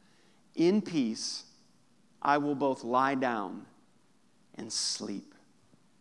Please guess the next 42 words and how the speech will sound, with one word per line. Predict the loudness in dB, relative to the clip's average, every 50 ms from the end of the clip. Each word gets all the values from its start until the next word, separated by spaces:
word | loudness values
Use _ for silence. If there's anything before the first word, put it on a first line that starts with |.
| _ _ _ _ _ _ _
For | -6 -4 -2
you | 0 2 2 2 2
alone, | 0 0 0 0 0 0 0
O | 0 -2
Lord, | 0 0 0 0 -2 -2 -6 -10 -16 -20 _ _ _ _ _ _ _ _ -8
make | -4 -4 -4 -2 -2
me | -4 -4
dwell | -4 -4 -2 -2 -2 -2 -2 -4
in | -6 -8
safety." | -10 -12 -12 -12 -14 -14 -16 -20 -20 -20 -20 -20 _ _ _ _ _ _ _ _ _ _ -20 -20 -20 -20 -12 0
Why | 2 4 4 4
would | 4 0 0 0
David | 0 0 0 2 0 -2 -2
reference | -2 -2 -2 -2 -2 -6 -8 -8 -8
sleep | -8 -8 -6 -4 -2 -2 -2 -2 -4
so | -8 -10 -8 -6 -4
much | -4 -4 -4 -6 -8 -8
in | -8 -6 -8
the | -8
psalm | -10 -10 -8 -6 -4 -4 -6 -6 -6 -4
amidst | -4 -4 -4 -4 -6 -6
all | -4 -4 -4 -6
the | -8 -10
trouble? | -8 -4 -4 -4 -4 -4 -8 -12 -14 -18 _ _ _ _ _ _
Well, | -14 -8
think | -6 -4 -4
about | -2 -2 -2 -4 -6
this. | -10 -16 -16 -16 -20 -20 _ _ _ _ _ _ _ _ -20 -10 -4
In | -2 0
ancient | 0 0 0 -2 -2 -4 -6 -6 -4
times, | -2 0 0 0 0 -2 -4 -4 -4
when | -2 0 2
you're | 2 2
running | 0 0 0 0 0 0 -2 -2
for | -2 -2
your | -2 -2 -2 -2
life | -2 0 0 0 0 -2 -4 -6 -10 -16 -20 -20 -20 -20 -16 -8
and | -6 -6 -4
sleeping | -4 -6 -6 -4 -2 -2 -2 -2 -2 -2 0
in | 0 -2
a | -2 -4
cave, | -8 -12 -10 -6 -2 -2 -2 -2 -4 -6 -8 -10 -12